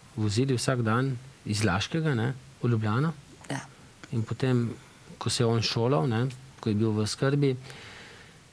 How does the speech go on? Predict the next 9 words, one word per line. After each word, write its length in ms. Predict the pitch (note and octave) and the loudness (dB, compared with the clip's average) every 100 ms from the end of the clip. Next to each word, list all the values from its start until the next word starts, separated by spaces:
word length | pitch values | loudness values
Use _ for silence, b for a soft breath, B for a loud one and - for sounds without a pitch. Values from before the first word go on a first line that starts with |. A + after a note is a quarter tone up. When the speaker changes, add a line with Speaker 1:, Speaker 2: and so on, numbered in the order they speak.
| - - | -20 -10
Speaker 1:
ste 260 | - - | -4 2
vi 220 | A2 A#2 | 4 4
pohajkovali 840 | C#3+ B2+ A2 A#2+ A2 A2+ A2 B2 A#2 | 2 -2 0 -2 0 0 2 2 0
po 120 | A#2 | 0
Ljubljani, 540 | A2+ G#2 F#2 G2 A2+ A2 - | 0 0 0 0 0 -2 -8
v 80 | G#2+ | -10
šali 340 | - G2+ G#2+ | -4 -2 0
Speaker 2:
Hm. 80 | E3+ | 0
Speaker 1:
rečem, 400 | B2+ C3 - G#2+ | 0 -2 -4 -6